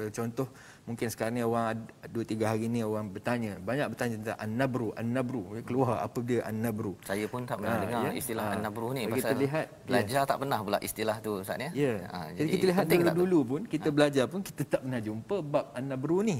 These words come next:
Speaker 2: Okey.
Speaker 1: ya. Ha, di, di Malaysia khususnya lah kan.
Speaker 2: Ya.
Speaker 1: Cuma akhir-akhir ni, ni ada bila,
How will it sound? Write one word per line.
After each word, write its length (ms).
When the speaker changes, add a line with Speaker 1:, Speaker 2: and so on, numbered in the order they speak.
Speaker 2:
Okey. 240
Speaker 1:
ya. 80
Ha, 160
di, 240
di 160
Malaysia 320
khususnya 480
lah 160
kan. 160
Speaker 2:
Ya. 80
Speaker 1:
Cuma 220
akhir-akhir 480
ni, 100
ni 140
ada 360
bila, 400